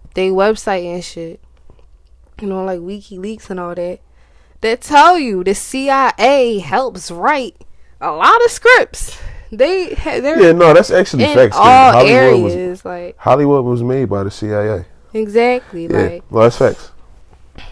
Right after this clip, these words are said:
Speaker 1: And they doing this on purpose, feel me? They, they test y'all. They really did intentionally dumb down the population,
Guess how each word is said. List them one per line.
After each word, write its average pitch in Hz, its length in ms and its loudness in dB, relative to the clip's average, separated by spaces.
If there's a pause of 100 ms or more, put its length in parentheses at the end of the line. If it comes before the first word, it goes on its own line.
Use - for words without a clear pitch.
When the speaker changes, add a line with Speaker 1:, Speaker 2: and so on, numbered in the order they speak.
(160)
Speaker 1:
And 220 160 -4
they 214 140 0
doing 269 340 -4
this 240 220 -4
on 190 240 -8
purpose, 220 640 -8
feel 214 180 -10
me? 233 260 -8 (220)
They, 170 220 -6
they 190 180 -6
test - 540 -8
y'all. 180 340 -10 (480)
They 277 160 2
really 269 340 -4
did 240 420 -4
intentionally 226 600 -6
dumb 208 300 -4
down 220 220 -6
the 185 80 -8
population, 202 920 -10